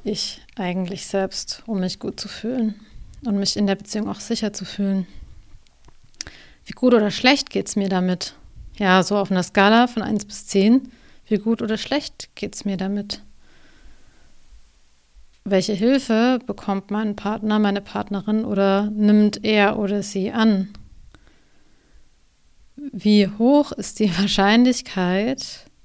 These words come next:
dass jemand jemals damit aufhört? Abgesehen von den ganzen Hoffnungen, die auch im Spiel sind, ja, aber so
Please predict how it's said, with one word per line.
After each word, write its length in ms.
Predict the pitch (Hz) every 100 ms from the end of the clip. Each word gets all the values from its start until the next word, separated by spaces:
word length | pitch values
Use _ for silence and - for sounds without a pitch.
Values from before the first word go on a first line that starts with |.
| - _ - - _ -
dass 220 | 208 -
jemand 380 | 214 202 202 196
jemals 380 | 220 208 208 208
damit 320 | 196 190 - -
aufhört? 840 | 240 240 247 - 180 185 202 - _ _ - - _ - - _ _ -
Abgesehen 800 | 240 254 - 226 220 214 220 220
von 220 | - 208
den 160 | 196 190
ganzen 440 | 190 190 220 190
Hoffnungen, 580 | 196 202 208 180 180 180 - - -
die 160 | 208 226
auch 200 | 208 208
im 140 | 208
Spiel 380 | 208 208 214 208
sind, 320 | 214 214 202
ja, 260 | 226 220 -
aber 220 | 208 208
so 240 | 196 190